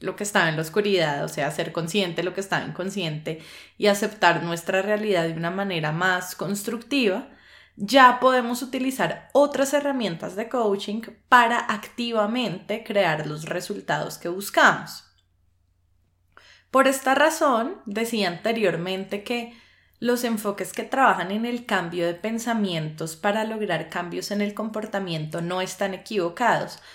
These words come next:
simplemente que hay que saber utilizarlos y complementarlos con mindfulness para s-, ahí sí después realizar un trabajo más profundo en el que ampliemos nuestra perspectiva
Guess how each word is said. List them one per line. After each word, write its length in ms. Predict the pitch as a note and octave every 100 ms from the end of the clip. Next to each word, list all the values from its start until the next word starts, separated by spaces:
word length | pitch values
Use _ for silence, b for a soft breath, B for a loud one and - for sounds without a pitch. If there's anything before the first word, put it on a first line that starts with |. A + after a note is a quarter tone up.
| B
simplemente 600 | - B3 G#3+ A3 A3+ A3 G#3+
que 100 | A3+
hay 60 |
que 100 | A#3
saber 360 | A#3 C4 A3 F3
utilizarlos 1300 | E3 G#3+ G#3 G#3 B3 A#3+ A3+ E3+ F3 F3+ - - B B B B
y 160 | A3+ -
complementarlos 840 | G#3 G#3 F#3+ E3+ F3+ E3+ F3 -
con 180 | G3+ G#3+
mindfulness 840 | B3+ A#3 G#3+ G#3+ G#3 G#3+ C4+ - - _
para 200 | G#3+ G3+
s-, 160 | G3+ -
ahí 200 | G3+ G3
sí 220 | F3 G3 F#3
después 360 | F#3 G#3+ G#3 G#3
realizar 400 | G#3 A3+ G#3+ E3
un 100 | E3
trabajo 260 | F3 F#3
más 220 | F#3 F#3+
profundo 480 | - G3 - G3+ G3
en 80 | G3
el 160 | G#3 -
que 80 |
ampliemos 720 | G#3 G3 G3+ G3+ G3 F#3 F3 F#3
nuestra 460 | G3 - G#3 G#3
perspectiva 800 | G#3+ G#3 A#3 A3 - A3+ F#3 C4